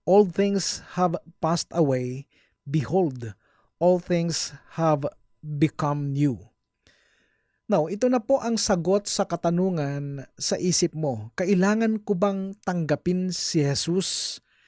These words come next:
bilang Panginoon at tagapagligtas? Kaagapay, pakinggan mo ito. Ito ang sagot. Yes, of course. Nga lang, hindi mo lang siya tatanggapin.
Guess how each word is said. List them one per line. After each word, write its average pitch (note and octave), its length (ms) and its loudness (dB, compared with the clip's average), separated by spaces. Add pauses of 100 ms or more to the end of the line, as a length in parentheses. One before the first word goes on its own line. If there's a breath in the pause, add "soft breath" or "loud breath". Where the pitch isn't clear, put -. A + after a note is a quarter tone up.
(360)
bilang E3 400 2
Panginoon D3 640 0
at B2+ 80 -8
tagapagligtas? D3+ 1120 -4 (840)
Kaagapay, F#3+ 480 0
pakinggan E3 480 -2
mo C#3 80 -4
ito. A2 320 -8 (240)
Ito G3 240 0
ang E3+ 80 0
sagot. C#3 400 -4 (560)
Yes, F3 560 2
of - 160 -8
course. - 720 -4
Nga F3+ 320 2
lang, C#3 480 -2 (320 soft breath)
hindi F#3+ 400 4
mo F#3+ 80 2
lang F3+ 240 0
siya E3 320 -2
tatanggapin. D3+ 1120 -2